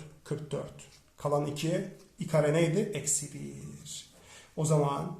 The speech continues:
o zaman, o zaman hemen ben bununla bunu çarparsam eksi iki üzeri kırk altı çarpı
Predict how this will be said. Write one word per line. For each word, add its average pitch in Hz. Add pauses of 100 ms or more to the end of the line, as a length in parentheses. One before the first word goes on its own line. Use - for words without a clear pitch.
(100)
o 156
zaman, 147
o 147
zaman 139
hemen 151
ben 151 (120)
bununla 156
bunu 160
çarparsam 151
eksi 165
iki -
üzeri 147
kırk -
altı 165
çarpı 160